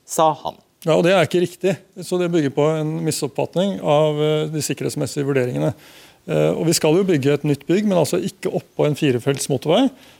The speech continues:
Speaker 2: eh, en ringvei, eh, men ved siden av og mer tilbaketrukket. Eh, og det vil også gjøre at byrommet, eh, blir mer åpent, så det blir en åpen grønn park. Dette skal være et
Speaker 1: Mm.
Speaker 2: tilgjengelig kvartal, det skal ikke være en festning midt i byen, eh, og det er viktig å understreke.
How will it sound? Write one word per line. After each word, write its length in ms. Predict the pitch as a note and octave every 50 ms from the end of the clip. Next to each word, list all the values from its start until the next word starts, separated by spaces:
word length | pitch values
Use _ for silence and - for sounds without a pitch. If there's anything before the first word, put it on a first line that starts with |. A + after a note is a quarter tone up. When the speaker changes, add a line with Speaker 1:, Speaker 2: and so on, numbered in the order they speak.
| _ _ -
Speaker 2:
eh, 320 | E3+ D#3+ D#3 D#3 D3+ D3+ D3+
en 120 | D3+ D3+
ringvei, 800 | D3+ C#3+ D3 C3+ D3 E3+ D#3 C#3+ C#3 C3+ C3+ E3+ G3+ B3+ C#4+ - - - - - _ _ _ -
eh, 360 | E3+ D#3+ D#3 D#3 D#3 D#3+ D#3
men 200 | D#3 E3 E3 E3
ved 100 | E3+ E3
siden 460 | - - - F3 C#3 B2 A#2 A2 A2 A#2+
av 360 | D3 D#3 E3+ F#3+ F3 C3+ - -
og 180 | - - - -
mer 160 | D#3 C#3+ C#3
tilbaketrukket. 1040 | - - D3+ D#3 D3 B2 - - C3 - A#2+ - - D#3+ D#3 D#3 - - - -
Eh, 180 | F3 D#3 D3+ D#3 E3
og 80 | D#3 D3
det 100 | D3+ D3+
vil 100 | D#3+ D#3+
også 240 | D#3 C#3 - - F#3
gjøre 160 | E3+ C#3 B2+
at 160 | C#3 C3+ B2+ A#2+
byrommet, 540 | C3+ B2 A#2 B2 B2+ C#3 D#3 F#3+ A#3+ A#3 - - - - - _ _ _ -
eh, 80 | D#3+
blir 240 | C#3+ C3 C#3 C#3+ D3+ D3+
mer 140 | C#3+ C#3+
åpent, 320 | D3+ C#3+ B2+ - - A#3+ A3+
så 120 | - - F#3
det 80 | F#3+ E3
blir 200 | C3 A#2+ B2+ D3
en 100 | E3+ F3 F3
åpen 440 | - F#3 D3 B2 - - E3+ E3+ D#3+
grønn 260 | D3 C#3+ C3+ D3+ D#3 -
park. 340 | - F3+ G#3+ G#3+ - - -
Dette 220 | E3+ D3+ - D3+
skal 160 | - - E3 D3+ B2+
være 40 |
et 60 | A#2+ A2+
Speaker 1:
Mm. 60 | D#3+
Speaker 2:
tilgjengelig 340 | D#3 C#3 A#2+ A#2 B2 C3+ D3
kvartal, 360 | - F3 F3+ - E3 F3 A3 A#3
det 100 | G3 -
skal 140 | - F3
ikke 80 | - -
være 140 | D3 D3+ D3
en 80 | - -
festning 380 | F3 - - - - D3+ D#3 D#3
midt 140 | C#3+ - -
i 40 |
byen, 280 | D3 D#3 G3 B3+ C#4 B3 - - - - - - - - - _ _ _ -
eh, 340 | E3 D#3 D3+ D#3+ D#3+ D#3+ E3+ F#3+ - -
og 120 | F3+ E3+ D#3
det 100 | D#3 E3
er 100 | D#3 D#3+
viktig 320 | F3 E3 - - C#3 C3+
å 200 | C3+ C#3 C#3+ D3+
understreke. 440 | C#3+ B2 A2 - C3+ A#2 - -